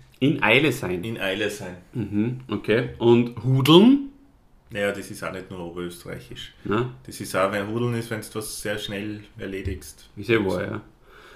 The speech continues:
Speaker 1: Aber jetzt kommt was Schönes. Was ist ein Bunki? Da hätt's mich fast aufgestellt.
Speaker 2: Ein Kuchen.
Speaker 1: Ja, das
Speaker 2: Ein
Speaker 1: stimmt.
Speaker 2: Kugelhupf, ja.
Speaker 1: Ja, super.
Speaker 2: Bunke.
Speaker 1: Ja, Bunke.
Speaker 2: Becherbunke.
Speaker 1: Bunke.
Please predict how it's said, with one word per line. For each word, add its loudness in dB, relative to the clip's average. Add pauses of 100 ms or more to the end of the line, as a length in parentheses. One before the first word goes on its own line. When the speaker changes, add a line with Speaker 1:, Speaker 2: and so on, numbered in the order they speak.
Speaker 1:
Aber 6
jetzt 6
kommt 2
was -8
Schönes. -4
Was 2
ist 2
ein 2
Bunki? 2 (920)
Da 0
hätt's 6
mich 4
fast 2
aufgestellt. 0
Speaker 2:
Ein -6
Kuchen. -14 (580)
Speaker 1:
Ja, 0
das -2
Speaker 2:
Ein -6
Speaker 1:
stimmt. -2
Speaker 2:
Kugelhupf, -4
ja. -8
Speaker 1:
Ja, -10 (340)
super. 4 (160)
Speaker 2:
Bunke. -2 (220)
Speaker 1:
Ja, 0
Bunke. -2
Speaker 2:
Becherbunke. 2 (220)
Speaker 1:
Bunke. -4